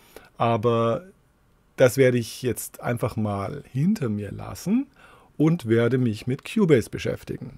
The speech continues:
Okay, also schauen wir mal rein. Cubase ist installiert und ich habe jetzt hier einen Cubase Pro Hub, der mich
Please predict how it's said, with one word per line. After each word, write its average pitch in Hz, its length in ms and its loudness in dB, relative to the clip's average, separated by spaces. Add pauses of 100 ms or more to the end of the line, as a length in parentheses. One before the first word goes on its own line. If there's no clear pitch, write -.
(140)
Okay, 127 500 0 (840)
also 123 260 2
schauen 131 160 0
wir 127 100 2
mal 110 140 2
rein. 131 460 -2 (720)
Cubase 160 480 6
ist 147 220 4
installiert 135 840 0
und 127 140 -2
ich 117 180 -2
habe 127 180 0
jetzt 127 300 0
hier 120 260 0
einen 104 220 -2
Cubase 147 680 0 (140)
Pro 135 360 4
Hub, 120 380 -2 (160)
der 120 220 2
mich 117 420 -2